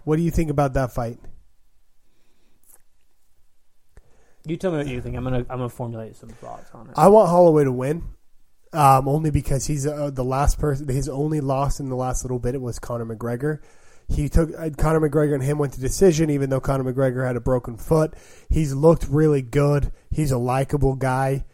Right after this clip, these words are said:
Speaker 1: Um, I don't think his striking is better than Aldo's, but Aldo might have lost a step, even though he looked good against Edgar. There's a lot to it that makes me excited to watch it.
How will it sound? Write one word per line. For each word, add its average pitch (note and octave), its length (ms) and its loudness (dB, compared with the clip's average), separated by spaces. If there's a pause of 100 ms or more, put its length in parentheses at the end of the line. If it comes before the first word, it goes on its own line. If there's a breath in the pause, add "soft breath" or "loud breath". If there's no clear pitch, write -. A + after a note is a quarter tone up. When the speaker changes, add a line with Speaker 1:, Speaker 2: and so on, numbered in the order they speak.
(360)
Speaker 1:
Um, A#2+ 420 0
I C3+ 140 0
don't D3+ 140 2
think D3 160 -4
his B2 100 -6
striking D3 600 -2
is F3+ 100 -2
better F#3 280 4
than F3 120 0
Aldo's, E3+ 480 2
but C3+ 140 -6
Aldo C#3 640 0 (360 soft breath)
might C#3 240 -2
have B2 140 0
lost B2 460 -2
a C#3+ 40 -4
step, C#3+ 440 0
even C3+ 260 -2
though B2+ 120 -4
he B2 120 -4
looked B2 240 -4
good B2 180 0
against B2 560 -6 (220)
Edgar. D3+ 640 0 (1300 soft breath)
There's A3 280 4
a B3+ 60 10
lot G#3+ 320 6
to G3+ 240 6
it A3 100 8
that F3+ 100 2
makes F3 240 2
me D#3+ 80 -2
excited D3+ 500 2
to C#3+ 120 4
watch B2 440 0
it. A#3 300 4